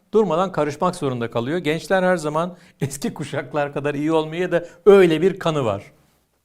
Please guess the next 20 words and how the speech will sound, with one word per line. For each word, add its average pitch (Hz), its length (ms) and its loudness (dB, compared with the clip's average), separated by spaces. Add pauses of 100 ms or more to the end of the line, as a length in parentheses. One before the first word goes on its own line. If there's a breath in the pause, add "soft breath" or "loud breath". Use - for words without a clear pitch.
(220)
Ben 131 180 0
bir 131 40 -10
şey 131 200 -4
demiyorum, 131 420 -2
böyle 127 260 0
bir 165 240 -6
iddiaydı. 127 580 0 (360 loud breath)
Ve 208 80 4
son 254 240 8
sırada 220 420 6
Rusya'da 214 480 4
yalnızlık 202 680 6
aldı, 208 400 8
yürüdü. 202 540 4 (500 soft breath)
Yani 147 300 4
bu 202 120 -2
tabii 202 340 0
nüfusun, 190 680 -2
e, 170 160 0
fazla, 185 680 2